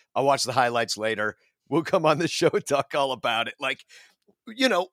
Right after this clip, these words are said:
or, I mean, and to be frank, at this point, nobody's going to these Cubs games.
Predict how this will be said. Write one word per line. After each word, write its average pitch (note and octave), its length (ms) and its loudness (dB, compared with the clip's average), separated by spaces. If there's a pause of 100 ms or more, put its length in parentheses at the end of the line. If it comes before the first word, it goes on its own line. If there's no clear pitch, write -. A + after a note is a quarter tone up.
(540)
or, A#3+ 380 2 (120)
I G#3 60 -2
mean, G#3 240 -4
and A3 140 -4
to G#3 60 -4
be F3 120 -6
frank, - 480 -12 (1300)
at F#3 160 2
this - 160 0
point, D3 340 -2 (220)
nobody's C3 260 0
going F2 140 -10
to D#2+ 40 -14
these D#2+ 200 -10
Cubs D#2 240 -8
games. F2 420 -6